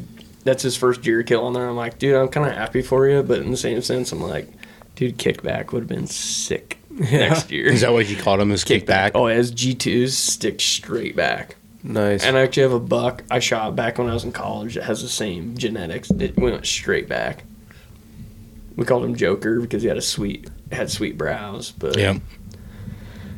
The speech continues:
Speaker 1: I don't know. I mean,
Speaker 3: So not to change the subject, to what, what, when you see a deer on your cameras and everything, what makes you pick names?
Speaker 1: Pick names? I mean, honestly, activity. But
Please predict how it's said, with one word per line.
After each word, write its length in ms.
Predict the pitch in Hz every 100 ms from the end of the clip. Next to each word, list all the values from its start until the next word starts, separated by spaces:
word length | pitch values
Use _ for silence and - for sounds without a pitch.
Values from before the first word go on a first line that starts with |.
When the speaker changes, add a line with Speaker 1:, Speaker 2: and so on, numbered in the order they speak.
| - -
Speaker 1:
I 100 | 131
don't 140 | 139 127
know. 180 | 127 127
I 60 |
mean, 320 | 131 127 123 120 - - - - 127
Speaker 3:
So 280 | - 160 139
not 240 | 131 143
to 100 | 131
change 220 | - 131
the 60 | 113
subject, 460 | - 117 104 95 -
to 160 | 104 - -
what, 380 | 113 117 113 - -
what, 460 | 147 117 147 156 -
when 240 | 135 123 127
you 140 | 170
see 380 | - - 180 156
a 40 |
deer 420 | 104 104 104 110 101
on 280 | 101 101
your 160 | 95 95
cameras 600 | - 107 98 92 87 87
and 120 | 87
everything, 500 | 90 87 - 87 90
what 200 | 101 113
makes 420 | 104 107 107 -
you 440 | 104 101 98 90 85 - - -
pick 260 | 117 -
names? 460 | 87 92 160 156 - - - - - -
Speaker 1:
Pick 160 | 151 131
names? 440 | 123 143 160 - - - - - - - -
I 120 | 127
mean, 180 | 131 127
honestly, 560 | 87 120 151 151 135 -
activity. 760 | 123 - 123 123 123 117 127 - - - -
But 480 | - 123 117 90